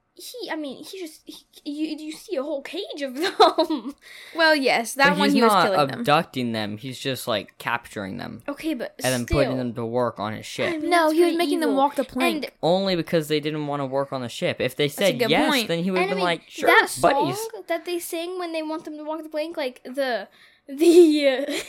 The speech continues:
Speaker 1: <laughs> the song, I know it has, like, um,
Speaker 3: It was
Speaker 1: the
Speaker 3: a little
Speaker 1: Grand,
Speaker 3: dark.
Speaker 1: the Reaper in it. <laughs>
Speaker 3: The Grim <laughs> Reaper. And it was like, how the Krog is gonna swallow you and chomp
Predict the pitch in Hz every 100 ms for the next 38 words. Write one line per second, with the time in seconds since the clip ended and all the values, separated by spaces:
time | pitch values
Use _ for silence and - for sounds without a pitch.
0 | - - - - - _ 277 285 156 -
1 | 277 294 311 277 294 311 277 302 302 285
2 | 269 - 240 220 202 220 - - - 175
3 | 160 160 175 147 131 113 254 247 247 285
4 | - 302 302 302 302 302 - 359 - 127
5 | 123 147 151 165 - - - - - -
6 | - - - - 147 165 175 170 190 160
7 | 175 160 208 - - - - 415 _ _
8 | _ - - 214 - 147 143 113 123 123
9 | - 151 156 135 151 151 151 135 143 147
10 | - - 139 143 135 147 147 151 151 415
11 | - 302